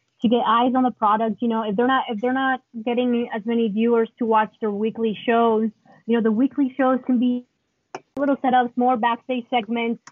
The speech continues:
um, and these monthly shows can be great to really tie things together, prolong storylines, and, and get more viewers on the product, which I think, I think will be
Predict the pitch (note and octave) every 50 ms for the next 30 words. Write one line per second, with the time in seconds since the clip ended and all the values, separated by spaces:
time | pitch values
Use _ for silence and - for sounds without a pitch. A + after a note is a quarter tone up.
0 | _ _ _ _ _ - A3 G#3+ G#3+ G#3 G#3 G#3 G3+ G3+ - _ _ A#3+ A#3+ A3+
1 | G3 B3 B3+ A#3 B3+ B3 B3+ B3+ C#4+ C4+ A3+ - - B3+ B3+ A#3+ A3+ A#3+ - A#3+
2 | A3+ A3 G#3+ F#3+ - A3 G#3+ A3+ A3+ A#3 B3+ A3+ - B3 A#3 A3 A3+ A3 A#3 A#3
3 | A3+ A3 G#3+ G#3 - _ _ _ _ - A#3 B3+ B3+ C4 A#3+ C4+ B3+ B3 B3 -
4 | B3 G#3+ A#3 A#3 A#3 A3+ A3+ A3+ A3+ A3 A3+ _ _ _ _ - C#4 C4 B3+ A#3+
5 | A#3 A3+ A3 A#3 A#3+ A#3+ A#3+ - - B3 B3 B3 B3+ A#3+ A#3+ A#3+ A#3+ A#3+ A#3+ A#3+
6 | A#3+ A#3+ A#3 A3 - - - A3+ A3+ A3+ A3 A3 A3 G#3+ A3 A3+ A3 G3+ A#3 A#3
7 | A#3+ A#3 A3+ G#3 G3+ G#3+ G#3+ G#3+ G#3+ G#3 F#3+ G#3 G3+ G3 F#3+ - G3+ G#3 G3+ G#3
8 | G3+ G3 - G3 - A3 G3+ - A3+ A3 A3 - _ _ _ _ _ - - G#3+
9 | A#3 A#3 A3+ A3+ G3 G#3+ G#3+ G#3+ G#3+ G#3 G#3 G3+ G#3 A#3+